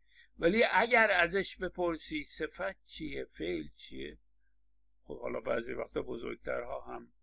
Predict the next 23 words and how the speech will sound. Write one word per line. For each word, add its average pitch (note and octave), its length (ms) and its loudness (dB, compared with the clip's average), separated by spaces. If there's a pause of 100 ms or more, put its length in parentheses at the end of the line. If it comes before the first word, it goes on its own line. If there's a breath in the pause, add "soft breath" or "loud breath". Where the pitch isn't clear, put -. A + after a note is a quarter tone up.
(300)
نمی‌تونن B2 680 -8
جواب A2 460 -14
بدن. - 340 -20
ما C#3 220 4
بلدیم F3 680 10
اینها A2+ 440 -2
رو، - 180 -18 (680)
درستم G3+ 640 6
به G3 80 6
کار F#3+ 380 8
می‌بریم، C#3 680 4
قواعدشون E3 920 8
هم E3+ 240 4
بلدیم، E3 680 2 (360)
ولی F#3 220 8 (100)
آگاه F#3 680 12
نیستیم G3+ 800 0
از A#2 320 -4
اون A#2 360 -4 (320)
چیزی A2+ 420 -2
که A#2+ 160 -2
بلدیم. A2 640 -6 (500)
دانشمون D3 1080 4